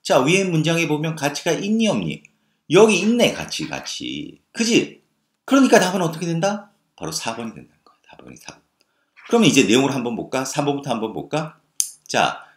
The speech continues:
그 한계 분석은 포함한다. 세심한 고려 사항을,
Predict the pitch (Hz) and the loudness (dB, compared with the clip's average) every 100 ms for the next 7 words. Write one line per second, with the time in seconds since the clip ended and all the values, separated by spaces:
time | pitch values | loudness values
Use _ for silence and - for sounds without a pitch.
0 | _ 131 127 147 165 165 139 113 147 147 | _ -2 -2 -2 -2 -2 -2 -4 -6 -4
1 | 135 123 90 92 113 143 139 143 135 - | -6 -6 -4 -4 -4 -6 -6 -6 -8 -8
2 | 90 98 92 76 67 76 85 | -6 -6 -6 -8 -8 -8 -8